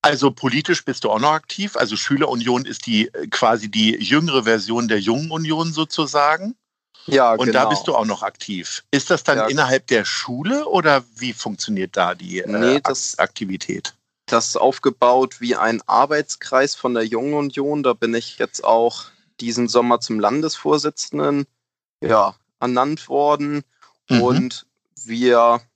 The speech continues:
Speaker 2: sind auch bundeszentral organisiert. Das heißt, es gibt auch einen Bundesverband und dann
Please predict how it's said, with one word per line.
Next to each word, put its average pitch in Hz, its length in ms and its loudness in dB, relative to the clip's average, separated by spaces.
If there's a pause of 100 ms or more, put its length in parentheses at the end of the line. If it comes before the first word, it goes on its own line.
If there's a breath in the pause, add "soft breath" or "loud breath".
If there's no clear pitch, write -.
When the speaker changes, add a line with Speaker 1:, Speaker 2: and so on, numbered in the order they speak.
(140)
Speaker 2:
sind 120 400 -4
auch 123 220 0
bundeszentral 127 1200 -4
organisiert. 117 560 0
Das - 140 -6
heißt, 110 160 0
es - 40 -10
gibt - 180 -8
auch - 140 0
einen 110 80 -6
Bundesverband 120 840 0
und - 280 -2
dann 113 280 2